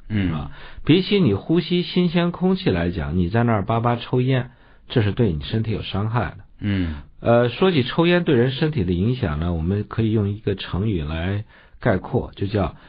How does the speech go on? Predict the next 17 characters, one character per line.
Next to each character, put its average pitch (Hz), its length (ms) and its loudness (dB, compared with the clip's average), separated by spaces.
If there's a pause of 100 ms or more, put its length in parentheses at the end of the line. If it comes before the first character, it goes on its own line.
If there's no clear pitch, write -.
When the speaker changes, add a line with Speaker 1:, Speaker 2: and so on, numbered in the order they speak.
(200)
Speaker 2:
“置 147 240 4
之 160 360 0
死 - 380 -2
地 131 260 2
而 101 240 0
后 113 260 0
快”。 - 340 -4 (540)
Speaker 1:
此 131 220 -2
话 120 220 2
怎 127 200 0
解 110 140 -2
呢？ 113 200 -4 (120)
Speaker 2:
什 - 160 4
么 175 60 6
意 185 100 6
思 170 140 2
呢？ 131 260 2